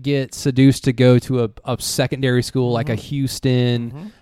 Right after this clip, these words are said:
Speaker 1: um, an S M U to kinda cut his teeth as a head coach, and then maybe, if he's good enough, eventually get that bigger job. Um,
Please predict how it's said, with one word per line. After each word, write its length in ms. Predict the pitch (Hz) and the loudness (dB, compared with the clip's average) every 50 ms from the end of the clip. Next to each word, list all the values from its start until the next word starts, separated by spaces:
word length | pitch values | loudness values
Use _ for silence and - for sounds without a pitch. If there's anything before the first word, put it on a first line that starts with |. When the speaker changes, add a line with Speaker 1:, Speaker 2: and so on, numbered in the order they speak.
| _ - 127 | _ -6 -4
Speaker 1:
um, 200 | 120 113 113 120 | -4 -2 -2 -4
an 100 | 123 - | -6 -6
S 300 | 143 147 143 - - 151 | -4 -4 -4 -4 -2 -4
M 120 | 135 131 | -2 -2
U 220 | 131 127 127 127 | 0 0 0 0
to 140 | 120 120 117 | 0 -2 -4
kinda 280 | - - - 147 135 120 | -6 -8 -8 -6 -6 -6
cut 220 | - - 147 131 | -2 0 0 0
his 100 | 131 - - | -2 -4 -8
teeth 240 | - 127 120 - | -8 -8 -8 -6
as 160 | 127 120 107 113 | -6 -6 -6 -4
a 40 | |
head 180 | 107 120 117 113 | -6 -6 -6 -6
coach, 280 | - 123 117 117 - - | -4 -4 -2 -2 -4 -6
and 120 | 131 127 | -6 -6
then 180 | 131 131 131 123 | -6 -6 -6 -6
maybe, 360 | 131 135 131 135 135 123 123 117 | -6 -2 -2 0 0 0 -2 -2
if 60 | - | -2
he's 120 | 104 98 123 | -4 -2 0
good 180 | 220 220 190 | 2 2 2
enough, 280 | 180 185 175 160 - - - | 2 0 -2 -2 -4 -4 -4
eventually 480 | 147 135 120 143 143 131 - - 131 123 | -4 -2 0 0 -2 -2 0 -2 -2 0
get 180 | 113 120 - - | 0 -2 -2 -4
that 180 | 113 104 104 | -6 -6 -4
bigger 260 | 113 113 104 107 104 | -4 -6 -4 -4 -6
job. 480 | 98 101 127 123 117 107 104 104 101 95 - _ _ _ _ _ _ _ _ _ - | -4 -2 -2 0 0 0 -2 -4 -6 -10 -14 _ _ _ _ _ _ _ _ _ -8
Um, 440 | 120 117 113 110 107 104 104 104 | -4 -4 -2 -2 -2 -4 -6 -8